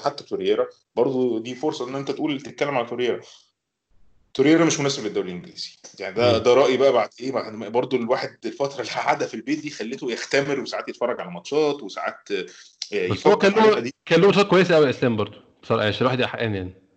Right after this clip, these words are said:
Speaker 1: آه طبعًا، أنا ما قلتش إن هو م-، إن، إن هو كلاعب مش وحش، بالعكس، تورييرا
Speaker 2: آه.
Speaker 1: لعيب مهاري، لعيب ك-، لعيب كبير. أنا بحبه شخصيًا، بس مش مناسب
Speaker 2: آه.
Speaker 1: للدوري الإنجليزي في حتة إيه؟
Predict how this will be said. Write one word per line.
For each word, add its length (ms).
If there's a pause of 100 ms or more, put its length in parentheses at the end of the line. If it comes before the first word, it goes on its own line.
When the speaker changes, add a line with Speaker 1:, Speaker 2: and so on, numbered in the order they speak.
(480)
Speaker 1:
آه 60
طبعًا، 340 (140)
أنا 80
ما 120
قلتش 260
إن 60
هو 140
م-، 60
إن، 400
إن 100
هو 320
كلاعب 380
مش 180
وحش، 320
بالعكس، 420
تورييرا 260
Speaker 2:
آه. 20
Speaker 1:
لعيب 180
مهاري، 420
لعيب 160
ك-، 200
لعيب 220
كبير. 300
أنا 100
بحبه 300
شخصيًا، 440 (400)
بس 200
مش 160
مناسب 260
Speaker 2:
آه. 40
Speaker 1:
للدوري 220
الإنجليزي 360
في 80
حتة 260
إيه؟ 160